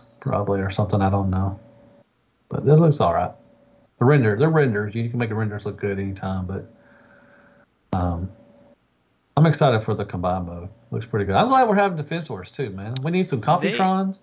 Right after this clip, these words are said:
Speaker 1: We need Abominus.
Speaker 2: They
Speaker 1: We need
Speaker 2: hid
Speaker 1: some
Speaker 2: the, they hid Hotspot's, uh, ladder inside the body, didn't they? That's
Speaker 1: I
Speaker 2: why
Speaker 1: think
Speaker 2: it's so
Speaker 1: so.
Speaker 2: small.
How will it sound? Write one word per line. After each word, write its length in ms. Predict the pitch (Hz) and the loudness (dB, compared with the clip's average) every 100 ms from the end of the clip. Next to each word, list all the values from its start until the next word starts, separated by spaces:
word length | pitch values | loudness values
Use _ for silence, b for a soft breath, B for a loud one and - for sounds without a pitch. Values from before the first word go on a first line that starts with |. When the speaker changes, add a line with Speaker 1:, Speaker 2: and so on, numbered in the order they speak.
| b b b b - | b b b b -4
Speaker 1:
We 80 | 147 | -2
need 60 | 110 | 0
Abominus. 760 | 98 139 165 180 185 - - _ | 2 2 2 -2 -4 -8 -18 _
Speaker 2:
They 200 | 135 170 | -6 -6
Speaker 1:
We 40 | 185 | -2
need 120 | 202 | -2
Speaker 2:
hid 80 | 185 | 0
Speaker 1:
some 80 | 160 | 0
Speaker 2:
the, 500 | 165 156 151 143 - | 0 0 -4 -8 -10
they 140 | 131 | -10
hid 280 | 139 165 147 | -8 -8 -8
Hotspot's, 840 | 139 - 135 - - 143 123 - | -10 -10 -12 -12 -10 -6 -6 -6
uh, 380 | 123 117 113 110 - _ | -6 -4 -2 -4 -10 _
ladder 380 | 120 127 117 101 | -6 -4 -2 -4
inside 420 | 101 101 110 98 | -6 -10 -10 -10
the 60 | 95 | -10
body, 300 | 104 98 90 | -10 -8 -10
didn't 260 | 98 98 | -10 -12
they? 140 | 90 82 _ _ _ _ _ _ _ _ _ _ - | -14 -18 _ _ _ _ _ _ _ _ _ _ -10
That's 180 | 113 - | -10 -2
Speaker 1:
I 40 | |
Speaker 2:
why 80 | 113 | 0
Speaker 1:
think 60 | 104 | 0
Speaker 2:
it's 60 | |
so 160 | 202 202 | 2 2
Speaker 1:
so. 80 | 113 | 0
Speaker 2:
small. 360 | - 104 92 | -6 -10 -12